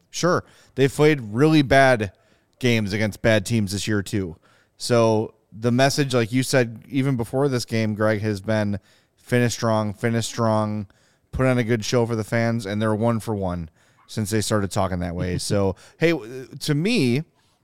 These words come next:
Speaker 1: uh, and we'll get to our fourth stars here in a minute, but the number one star, this was throwback Jonathan Toews, man. I, I thought this was his best game in a while.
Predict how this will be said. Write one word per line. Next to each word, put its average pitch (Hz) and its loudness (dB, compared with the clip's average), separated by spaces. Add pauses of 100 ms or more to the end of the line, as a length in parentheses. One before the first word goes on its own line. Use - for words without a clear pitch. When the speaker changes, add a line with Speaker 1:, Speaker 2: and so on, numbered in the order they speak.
(220)
Speaker 1:
uh, 123 4
and 127 2
we'll 139 4
get 147 2
to 147 0
our 120 4
fourth 147 -2
stars 101 0
here 113 -2
in 101 -2
a 98 -2
minute, 110 0
but 117 -2
the 120 -2
number 135 0
one 127 0
star, 92 -4 (500)
this 208 0
was 131 -2
throwback 110 0
Jonathan 107 -2
Toews, 98 -2
man. 92 -6
I, 120 0
I 131 2
thought 131 0
this 131 -4
was 113 -4
his 123 -2
best 107 -2
game 113 -4
in 95 -2
a 92 -6
while. 95 -6